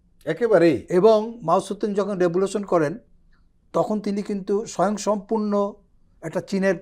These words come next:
Speaker 2: ধারণা করছেন। বিদেশি ইনভেস্টমেন্ট, হ্যান ত্যান,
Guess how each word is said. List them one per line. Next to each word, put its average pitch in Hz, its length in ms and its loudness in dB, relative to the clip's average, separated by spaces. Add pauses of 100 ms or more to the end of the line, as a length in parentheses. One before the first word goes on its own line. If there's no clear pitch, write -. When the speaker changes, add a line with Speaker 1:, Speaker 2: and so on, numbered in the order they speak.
(120)
Speaker 2:
ধারণা 170 260 2 (380)
করছেন। 120 400 -10 (500)
বিদেশি 175 320 0
ইনভেস্টমেন্ট, 170 540 -2
হ্যান 160 200 -4
ত্যান, 160 200 -2